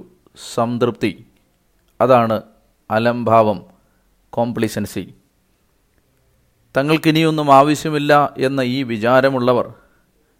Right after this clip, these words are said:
ജ്ഞാനത്തെ ആഗ്രഹിക്കാത്തവർ, വചനത്തെ ശ്രദ്ധിക്കാത്തവർ, അവർ തങ്ങളെ തന്നെ നശിപ്പിക്കുകയാണ്. എന്നാൽ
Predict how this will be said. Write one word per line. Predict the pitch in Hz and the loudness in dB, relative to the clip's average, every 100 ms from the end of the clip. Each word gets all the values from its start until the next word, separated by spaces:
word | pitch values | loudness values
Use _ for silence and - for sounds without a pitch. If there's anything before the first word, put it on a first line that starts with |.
| _ _ _ _ _ 107 | _ _ _ _ _ -8
ജ്ഞാനത്തെ | 113 117 135 139 131 120 104 - 98 | 0 2 2 2 2 2 2 -4 -2
ആഗ്രഹിക്കാത്തവർ, | 110 117 123 110 110 110 92 - _ _ _ _ _ _ _ - | 0 0 -2 0 -2 -2 -4 -8 _ _ _ _ _ _ _ -8
വചനത്തെ | 107 120 160 156 147 120 98 - | -2 0 0 -2 -2 -2 -2 -10
ശ്രദ്ധിക്കാത്തവർ, | - 151 151 170 123 - 98 - - _ _ _ _ _ _ _ - | -6 -6 -4 -2 -2 -2 -4 -6 -16 _ _ _ _ _ _ _ -4
അവർ | 110 113 | -2 -2
തങ്ങളെ | - 117 123 127 123 | -4 -2 0 0 0
തന്നെ | 113 107 - _ _ _ 104 | -2 -4 -4 _ _ _ -8
നശിപ്പിക്കുകയാണ്. | 104 120 107 110 123 107 110 95 - _ _ _ _ _ _ _ _ _ _ _ _ - | -8 -8 -10 -10 -6 -2 0 -2 -6 _ _ _ _ _ _ _ _ _ _ _ _ -12
എന്നാൽ | 139 143 151 165 | -2 2 2 2